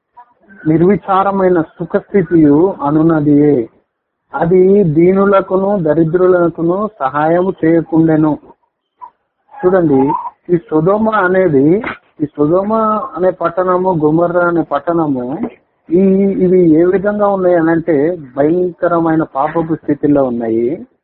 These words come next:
అవి అందరికీ తెలిసినయే. అవి పురుష సంయోగము, ఆ,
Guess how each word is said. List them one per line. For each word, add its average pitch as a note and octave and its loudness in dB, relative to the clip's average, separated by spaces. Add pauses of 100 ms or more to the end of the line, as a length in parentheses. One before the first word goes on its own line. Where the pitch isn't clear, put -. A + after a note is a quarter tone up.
(340)
అవి D3 0
అందరికీ D#3+ -2
తెలిసినయే. C#3+ -2 (340)
అవి C#3+ 2 (320)
పురుష C#3+ -4
సంయోగము, D3+ 0 (680)
ఆ, C3+ 2